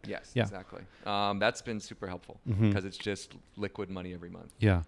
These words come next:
Speaker 1: It's not much money. <laughs> It's less than I thought it would be, but it's, it's steady.
Speaker 2: Sure.
Speaker 1: Um,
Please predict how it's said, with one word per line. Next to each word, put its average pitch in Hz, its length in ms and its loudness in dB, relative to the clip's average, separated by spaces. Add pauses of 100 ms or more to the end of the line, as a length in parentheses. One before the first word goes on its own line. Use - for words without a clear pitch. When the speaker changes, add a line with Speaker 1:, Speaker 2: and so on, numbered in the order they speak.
Speaker 1:
It's - 100 -12
not 123 120 -2
much - 220 -6
money. 92 300 -10
<laughs> 101 40 -16
It's - 140 -8
less 127 140 4
than 110 140 -2
I - 40 2
thought 113 160 2
it 120 40 2
would 107 120 -2
be, 95 140 -2
but 95 160 0
it's, 95 280 -6
it's - 340 -8 (100)
steady. - 520 -4
Speaker 2:
Sure. 104 440 8
Speaker 1:
Um, 90 540 -4